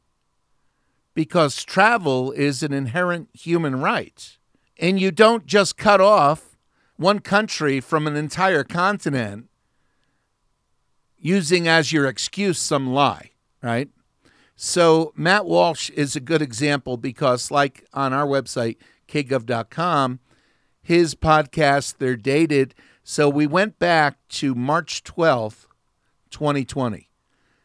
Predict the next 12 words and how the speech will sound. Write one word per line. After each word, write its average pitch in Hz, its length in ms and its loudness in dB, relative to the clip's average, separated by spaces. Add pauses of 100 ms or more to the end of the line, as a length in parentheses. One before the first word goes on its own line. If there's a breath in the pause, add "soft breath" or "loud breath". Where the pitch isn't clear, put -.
(120)
because 139 320 -4
it 165 80 -2
was 135 200 -6
on 147 220 2
March 151 640 -2
eleventh, 135 960 -4 (180)
I 139 80 -12
think 277 260 -8
later 143 360 0
in 123 120 -4
the 113 100 -4
day, 113 540 -4